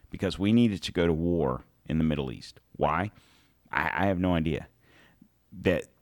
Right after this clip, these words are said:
literally will be a show for another day because Chris and I have ideas as to why nine eleven took place, and that is a show for another day. I promise you. I know we keep talking about it, and I'm gonna say this about that. It's,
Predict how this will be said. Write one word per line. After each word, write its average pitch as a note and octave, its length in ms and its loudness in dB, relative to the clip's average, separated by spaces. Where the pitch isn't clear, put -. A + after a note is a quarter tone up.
literally C#3 640 6
will G#2 180 4
be F#2+ 180 2
a E2+ 40 0
show G2 300 2
for F2+ 120 -2
another F2 260 0
day E2 240 0
because E2 420 -4
Chris A2 260 0
and F#2 80 0
I E2+ 120 0
have F#2 480 -2
ideas F2 640 -2
as D#2 280 -6
to G2 140 -4
why D#2+ 500 -2
nine F2 260 0
eleven E2 400 0
took - 240 -6
place, E2+ 380 -2
and D2+ 120 -4
that D#2+ 240 -4
is F2 540 0
a E2+ 120 -4
show G2+ 280 2
for G2+ 180 0
another F2 280 0
day. F2 240 0
I C#2+ 80 -2
promise F2 580 -2
you. F2+ 100 -2
I E2 60 -2
know E2+ 120 0
we F2 80 0
keep - 220 -10
talking F2+ 360 -2
about F#2+ 280 2
it, G#2+ 100 -4
and F#2 140 2
I'm F#2 80 4
gonna F2+ 160 2
say F2+ 240 2
this E2+ 200 -2
about E2 280 0
that. E2+ 200 2
It's, E2+ 220 -2